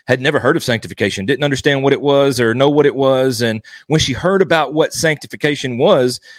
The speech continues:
she was very intrigued and, and wanted to know more. So it struck me that many people are living as Christians, but not many people know and understand many of the doctrines in the scriptures. And that's one of the things that we want to do here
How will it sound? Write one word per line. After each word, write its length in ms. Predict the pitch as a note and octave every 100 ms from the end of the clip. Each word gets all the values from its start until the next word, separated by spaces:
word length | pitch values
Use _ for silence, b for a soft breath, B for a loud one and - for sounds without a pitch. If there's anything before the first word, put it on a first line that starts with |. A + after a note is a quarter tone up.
| B -
she 160 | F3
was 180 | F3+ A#2
very 680 | F#2+ A#2+ G3 G#3+ A2+ E2+ _ -
intrigued 580 | C3+ G#2+ F3+ D3+ G#2+ F#2+
and, 160 | G#2+ A2
and 320 | A#2 A2+ A2
wanted 400 | A2+ C3 F3 C#3+
to 100 | C#3
know 160 | B2+ A2+
more. 380 | B2 F#3 G#2 F#2+
So 400 | - C#3+ A#2+ - B B B
it 120 | D#3+ -
struck 380 | - - C4
me 220 | D3+ C#3+ C3+
that 220 | C3+ C#3+
many 320 | C#3+ A#3 D#4
people 380 | - F3+ D#3+ C#3+
are 120 | B2
living 520 | A#2 G3 C#3+ B2+ A#2 -
as 300 | B2+ A#2+ -
Christians, 840 | - A3 A#3 - A#2+ G#2+ A2+ - b b b -
but 160 | D3
not 320 | C3 A#2+ -
many 320 | D3 F3 G#3 D#3
people 500 | F3 G#3 D#3+ C3 B2+
know 340 | C3+ E3+ E3+
and 80 | C#3+
understand 640 | D3+ C#3 - D3 D#3 D3
many 180 | C#3+ E3
of 80 | C#3+
the 60 |
doctrines 500 | B2 C3 E3+ - C3
in 80 | C#3+
the 80 | C3
scriptures. 440 | - F#3 - A#2+ A2
And 80 |
that's 200 | C3+ F#3
one 200 | D#3 E3+
of 60 | E3
the 100 | C#3+
things 280 | D#3+ D#3+ C#3+
that 140 | D3
we 80 | C#3+
want 200 | C#3+ C#3
to 40 | A#2+
do 180 | C#3
here 380 | A#2 D#3 E3+ C3+